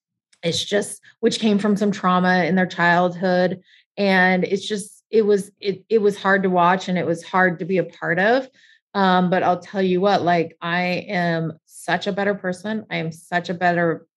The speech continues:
business owner. I'm such a better boss. I am a better, um, steward of my money. Um, I'm a better wife. I'm a better, like, literally, I am better all around because of this.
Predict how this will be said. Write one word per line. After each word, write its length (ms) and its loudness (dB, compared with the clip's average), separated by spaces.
business 400 -4
owner. 400 -6
I'm 200 -4
such 240 -10
a 40 -14
better 400 -4
boss. 440 -8
I 80 0
am 480 0
a 80 -4
better, 760 0
um, 260 -8
steward 520 -2
of 360 -6
my 140 -8
money. 480 -4
Um, 540 -2
I'm 140 -6
a 40 -4
better 220 -4
wife. 360 -2
I'm 80 -8
a 40 -4
better, 260 -4
like, 300 0
literally, 760 2
I 120 0
am 220 0
better 340 0
all 200 0
around 420 -2
because 320 -6
of 120 -6
this. 320 0